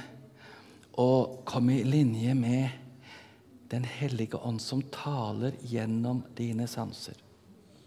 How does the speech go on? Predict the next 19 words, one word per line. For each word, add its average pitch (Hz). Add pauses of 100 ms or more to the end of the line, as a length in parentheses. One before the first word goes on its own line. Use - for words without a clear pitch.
(1000)
Så 180
i 196
dag 175
så 190
synes 185
jeg 175
vi 175
skal 175
begynne 160
med 143
en 135
aktivisering 131
her, 180 (560)
eh, 143
som 139
vi 147
må 147
ha 143
nå. 160